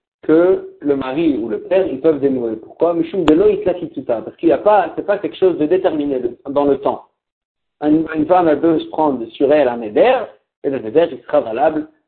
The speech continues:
euh, jusqu'à tout le temps. Et donc, puisque c'est quelque chose qui n'est pas, euh, déterminé dans le temps, c'est quelque chose qui vraiment,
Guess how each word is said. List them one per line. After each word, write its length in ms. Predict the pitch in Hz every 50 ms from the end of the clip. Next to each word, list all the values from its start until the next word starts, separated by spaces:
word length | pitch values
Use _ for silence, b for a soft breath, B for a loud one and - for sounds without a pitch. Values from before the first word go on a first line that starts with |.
| - -
euh, 300 | 156 156 156 - - 156
jusqu'à 260 | 143 156 - - 196 185
tout 100 | 190 190
le 80 | 185 190
temps. 300 | 190 180 170 - - - _ _ _ _ _ _ _ -
Et 80 | 147 165
donc, 300 | 190 208 190 170 - - - - _ _ _ _ _ _ _ -
puisque 160 | - 370 -
c'est 180 | - - -
quelque 160 | - - - 180
chose 180 | 403 392 - -
qui 60 | 359
n'est 80 | 427 -
pas, 520 | - - - 185 165 139 113 - - - _ _ _ _ _ _ -
euh, 400 | 139 135 131 127 123 - - 131
déterminé 440 | 127 143 143 - 143 165 185 190 185
dans 120 | 160 147
le 140 | 127 123 117
temps, 340 | - 160 180 214 226 214 - -
c'est 60 | -
quelque 180 | - 147 143
chose 180 | - 190 190 -
qui 80 | - 156
vraiment, 540 | 127 117 131 139 151 175 196 196 - -